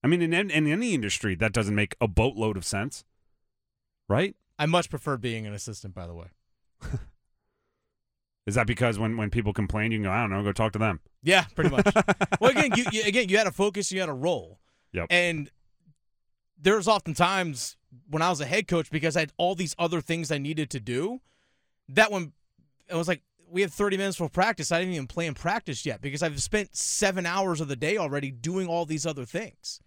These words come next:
Speaker 1: Yeah, and I want my head coach, like, agonizing over practice. I want them drawing up a practice and then going, "No, there's not enough time on defense. Uh, w-,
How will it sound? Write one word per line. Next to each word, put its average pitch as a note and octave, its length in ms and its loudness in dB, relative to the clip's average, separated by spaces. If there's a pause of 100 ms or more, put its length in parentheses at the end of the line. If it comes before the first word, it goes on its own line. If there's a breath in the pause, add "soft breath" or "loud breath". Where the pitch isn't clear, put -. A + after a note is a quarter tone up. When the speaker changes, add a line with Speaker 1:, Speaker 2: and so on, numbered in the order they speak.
Speaker 1:
Yeah, B2+ 140 0
and G#2 80 0
I A#2+ 60 2
want E3 160 0
my C3 100 2
head A#2 160 -2
coach, G#2+ 220 -4
like, G2 160 -4
agonizing G2 560 -4
over D#2 180 -10
practice. - 460 -14 (640)
I A2+ 100 2
want C3+ 200 0
them A#2+ 180 -2
drawing B2 320 0
up A#2 100 -6
a - 60 -8
practice A#2 480 0
and G#2+ 100 -2
then A2 80 -2
going, G#2+ 220 -2
"No, F#3+ 200 4
there's E3 180 0
not F#3+ 120 4
enough F#3 220 2
time D#3+ 260 2
on C#3+ 140 2
defense. C#3+ 480 0 (340 loud breath)
Uh, C3+ 60 4
w-, C#3+ 180 2